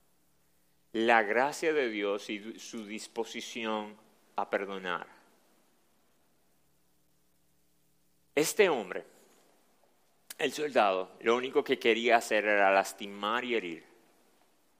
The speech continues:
ante soldados inocentes,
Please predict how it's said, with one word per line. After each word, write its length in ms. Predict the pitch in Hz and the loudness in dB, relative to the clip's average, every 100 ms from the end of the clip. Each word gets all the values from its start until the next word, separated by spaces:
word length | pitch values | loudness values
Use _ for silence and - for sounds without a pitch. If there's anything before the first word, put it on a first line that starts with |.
| _ _ _ _ _ _ _ _ _ _ _ _ _ _ _ _ | _ _ _ _ _ _ _ _ _ _ _ _ _ _ _ _
ante 460 | - 127 113 117 - | -2 0 6 4 4
soldados 600 | - 113 107 117 123 117 | 0 0 8 8 8 4
inocentes, 720 | 113 104 - 92 85 85 - | -2 -8 -6 -8 -10 -18 -20